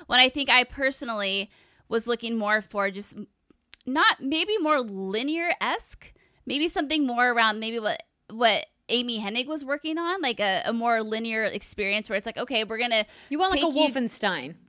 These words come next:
Speaker 1: Yeah, something maybe more around, like, those, th-, those lines. Like, like I've said, though, I've enjoyed every minute I've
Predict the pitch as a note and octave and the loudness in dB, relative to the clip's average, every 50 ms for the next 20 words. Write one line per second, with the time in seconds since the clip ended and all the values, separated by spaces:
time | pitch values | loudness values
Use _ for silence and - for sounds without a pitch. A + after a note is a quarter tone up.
0 | - - _ _ _ - D#4+ E4 F4+ F#4 F4 D#4+ C#4+ B3+ A3 G3 F#3 E3+ D#3 C#3+ | -20 -20 _ _ _ -8 -4 -2 2 4 6 6 6 6 4 2 2 0 -2 -2
1 | D3+ F#3+ - E4 E4+ F4+ G#4 G#4 G4+ D#4+ D4 D#4 D#4+ E4 E4 D4 D4 C#4+ C#4+ C#4+ | -4 -4 -2 0 0 0 0 -2 0 0 0 0 0 0 0 0 0 2 2 2
2 | C#4 C4 C4 B3+ B3 A3 A#3 G3 F#3+ F#3+ G3 A3+ A3+ A3+ A3+ A3 A3 G#3+ G#3+ G3+ | 2 0 0 -4 -6 -8 -10 -10 -10 -8 -6 -6 -4 -2 0 2 2 2 0 -2
3 | G3 F#3 - - _ _ - - - _ _ _ - - G#3 A#3 A#3+ A3+ C#4 C#4 | -4 -8 -12 -14 _ _ -20 -20 -20 _ _ _ -18 -10 -6 -4 0 4 4 4
4 | C#4 C#4 C4 B3 G#3 G3+ G#3+ B3 B3 A3+ - - A#3 - - C4 D4+ D#4 F#4+ E4+ | 4 4 2 2 0 2 0 -2 -4 -4 -6 -16 -8 0 2 2 2 4 2 -2
5 | D4 - - F#4+ G4 C4 G3+ G3+ F#3 F3+ - - - B3 C4 C#4 C4+ C4 A#3 G#3 | 0 2 2 2 2 4 2 2 2 2 2 4 2 2 2 2 0 -2 -2 -2
6 | G#3+ A#3+ B3+ B3 A3 - F#3+ G#3+ G#3+ G#3+ G#3 G#3 G3+ G3+ F#3+ F3+ G3 G3 G3 G3 | 0 0 2 2 2 2 0 0 0 -2 -2 -2 -2 0 0 0 0 -2 -4 -8